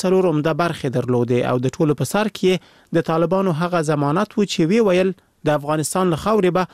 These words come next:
د متحده ایالاتونو د امنیت په ضد کار نه اخیستل کیږي. دویمه برخه یې له افغانستانه د ټولو بهرنیو ځواکونو د وتلو مهال ویش ته ځانګړې شوې وه او دریمه برخه یې دا وه چې طالبان به د هغه مهال له جمهوري حکومت سره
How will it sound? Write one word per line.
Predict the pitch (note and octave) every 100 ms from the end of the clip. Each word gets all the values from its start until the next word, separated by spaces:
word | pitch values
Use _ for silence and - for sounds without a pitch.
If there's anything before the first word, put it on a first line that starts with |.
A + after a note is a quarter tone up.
| - _ -
د | E3+
متحده | E3 D#3+ F#3+ G#3
ایالاتونو | G#3 F#3+ F3 E3 F3+ E3+
د | D3+ C#3
امنیت | D3+ G3 -
په | E3
ضد | E3 E3 -
کار | D#3+ D3+
نه | C3 A#2
اخیستل | A#2+ - B2 A#2+
کیږي. | C#3 C3 C3+ _ _ -
دویمه | F3+ A3 A3+ G#3
برخه | G3+ -
یې | G3 F3+
له | D#3
افغانستانه | D3+ C#3+ C#3 - F#3 F3+ D3
د | C#3+
ټولو | F3+ E3+
بهرنیو | D3+ C3+ D3+ F3 E3 C3+
ځواکونو | C3+ - E3+ D3+
د |
وتلو | C3+ D3 E3+ D#3
مهال | B2+ C3 D3
ویش | G3+ -
ته | F#3
ځانګړې | F#3 F3+ F#3 -
شوې | F#3+ F#3
وه | F#3 F#3
او | D#3+ C3+
دریمه | C#3+ G3+ G3 F#3
برخه | F3 F3+
یې | E3 E3
دا | A3
وه | G3+ -
چې | G3+ - - _ - D#3
طالبان | C#3+ D3 F#3 F#3
به | F#3
د | E3 C#3
هغه | D3+ F#3
مهال | E3 E3 E3
له | D3
جمهوري | D3 B2+ E3 D3
حکومت | C#3 E3+ G#3+ -
سره | G3 G3